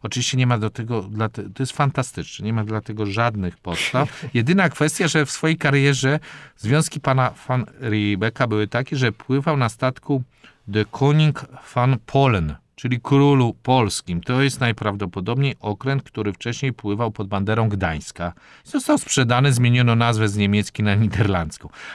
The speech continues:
Speaker 1: Ale, no, najdelikatniej mówiąc, nie.
Speaker 2: Nawet
Speaker 1: Nie,
Speaker 2: nie wie-, nie
Speaker 1: pan
Speaker 2: wiemy, skąd pan Jan Rybka mógłby pochodzić dokładnie.
Speaker 1: E, to już nie ma znaczenia, drogi Pawle. To już każdy, tak jak pamiętasz o Jan Skolna.
Speaker 2: Jan Skolna,
Speaker 1: No,
Speaker 2: o.
Speaker 1: oczywiście, no to ko-,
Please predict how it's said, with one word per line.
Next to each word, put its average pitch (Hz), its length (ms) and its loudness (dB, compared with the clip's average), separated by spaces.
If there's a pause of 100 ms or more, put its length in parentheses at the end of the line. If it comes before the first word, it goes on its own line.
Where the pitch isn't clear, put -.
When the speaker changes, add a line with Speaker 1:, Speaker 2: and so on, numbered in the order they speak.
(160)
Speaker 1:
Ale, 107 300 2 (640)
no, 104 120 -4 (260)
najdelikatniej 120 640 -2
mówiąc, 113 520 -4
nie. 110 240 0 (260)
Speaker 2:
Nawet 120 200 2
Speaker 1:
Nie, 110 60 2
Speaker 2:
nie 131 60 -2
wie-, 139 60 -4
nie 147 60 -2
Speaker 1:
pan 131 180 4
Speaker 2:
wiemy, 147 220 0
skąd 139 320 -6
pan 131 220 -6
Jan 131 200 -2
Rybka 131 300 -6
mógłby 120 260 -8
pochodzić 120 400 -10
dokładnie. 107 540 -16 (180)
Speaker 1:
E, 104 120 -8
to 147 160 -2
już 135 180 0
nie 139 80 2
ma 120 100 2
znaczenia, 80 800 -2
drogi 87 280 -8
Pawle. 87 320 -4
To 131 120 -2
już 123 340 -2
każdy, 120 420 -2
tak 135 260 -4
jak 147 120 -2
pamiętasz 131 560 -2
o 107 380 0
Jan 107 240 -2
Skolna. 107 360 -4
Speaker 2:
Jan 120 80 2
Skolna, 117 400 -2
Speaker 1:
No, 185 200 -4
Speaker 2:
o. 110 80 -4
Speaker 1:
oczywiście, 302 560 -2
no 135 120 -6
to 190 200 -8
ko-, 160 300 -4